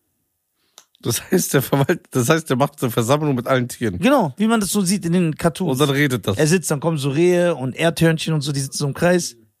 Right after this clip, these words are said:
Speaker 2: So Vögel, Spatzen und, äh, wie heißen die? Specht. Ja. Und dann quatschen die.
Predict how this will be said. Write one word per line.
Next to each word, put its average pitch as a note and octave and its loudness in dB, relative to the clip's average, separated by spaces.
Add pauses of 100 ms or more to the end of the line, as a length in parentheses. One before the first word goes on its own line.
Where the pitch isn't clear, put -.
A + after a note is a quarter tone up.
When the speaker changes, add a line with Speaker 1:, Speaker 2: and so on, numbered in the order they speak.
(100)
Speaker 2:
So C3+ -4
Vögel, E3 2 (260)
Spatzen - 0
und, C3+ -2
äh, B2+ 2 (1200)
wie D3+ 0
heißen D3 0
die? A#2+ -2 (1000)
Specht. - -2 (560)
Ja. C#3+ 2 (2750)
Und A#2 -4
dann B2+ -2
quatschen F#3+ -2
die. A2+ -4